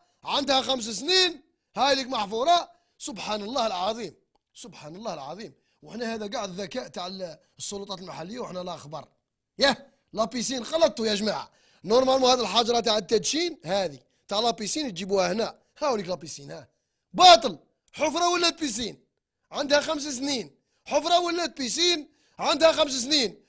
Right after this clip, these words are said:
والهيه، الفري بيسين، عنده خمس سنين، مازال ما ولاش بيسين. سبحان الله، هنا لازم يتدخل بوناطيرو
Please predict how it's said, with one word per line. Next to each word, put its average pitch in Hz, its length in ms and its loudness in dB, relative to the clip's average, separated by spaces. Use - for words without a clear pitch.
والهيه، 320 840 4
الفري 277 380 -2
بيسين، 349 640 -2
عنده 302 320 -2
خمس 285 200 -2
سنين، 320 560 0
مازال 302 340 0
ما - 60 -2
ولاش 240 280 4
بيسين. 185 380 -8
سبحان 302 760 -2
الله، 294 600 4
هنا 254 180 -2
لازم 285 300 4
يتدخل 269 380 -2
بوناطيرو 277 680 -4